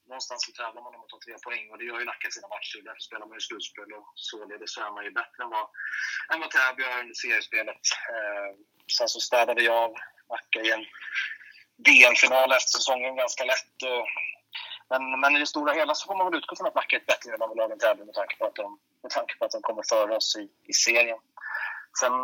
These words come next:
så vill jag väl komma till att en engångsföreteelse att kommande säsong får, får visa, visa den motsatsen.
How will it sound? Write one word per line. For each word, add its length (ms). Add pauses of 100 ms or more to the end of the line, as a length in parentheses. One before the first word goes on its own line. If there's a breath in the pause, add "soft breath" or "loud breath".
så 160
vill 100
jag 80
väl 100
komma 220
till 100
att 100
en 100
engångsföreteelse 760
att 180 (480)
kommande 400
säsong 400
får, 180 (280)
får 200
visa, 420 (140)
visa 360
den 200
motsatsen. 720